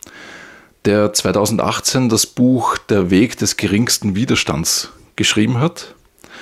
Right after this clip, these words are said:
wo er darin schildert, eine dreiwöchige Wanderung, die er, äh, beginnend von seiner Haustüre in Berlin aus startet.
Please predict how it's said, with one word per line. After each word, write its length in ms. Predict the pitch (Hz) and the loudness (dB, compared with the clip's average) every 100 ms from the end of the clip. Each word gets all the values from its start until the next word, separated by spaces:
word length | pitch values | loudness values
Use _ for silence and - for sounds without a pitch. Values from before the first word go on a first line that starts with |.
| - - - - - - _ _ - | -20 -20 -20 -20 -20 -20 _ _ -6
wo 460 | 107 120 120 120 | 2 4 6 6
er 240 | 120 120 117 | 6 4 2
darin 380 | 110 101 107 | 2 2 2
schildert, 840 | 104 - 127 135 131 - - - - - | 0 -2 0 0 0 -2 -6 -8 -8 -2
eine 180 | 98 | 0
dreiwöchige 760 | 92 85 85 98 107 - 95 90 | 0 -2 0 0 -2 -2 -2 -2
Wanderung, 560 | 69 110 117 127 147 - - - - _ _ - | 0 0 2 0 -2 -4 -8 -16 -20 _ _ -4
die 160 | 107 | 0
er, 240 | 107 101 92 _ _ - - - - _ - | 0 -2 -8 _ _ -20 -20 -20 -20 _ -2
äh, 220 | 95 92 - | 0 0 -4
beginnend 440 | - 107 110 104 | -4 2 2 2
von 320 | - - 98 | -4 -4 0
seiner 280 | - 90 82 | 2 0 0
Haustüre 440 | 90 110 - 107 | 0 0 0 0
in 100 | 101 | 2
Berlin 380 | 90 90 101 131 | 0 2 2 2
aus 200 | 98 104 | 0 0
startet. 720 | - - 95 - 151 - - | -2 -2 -2 -2 -6 -8 -16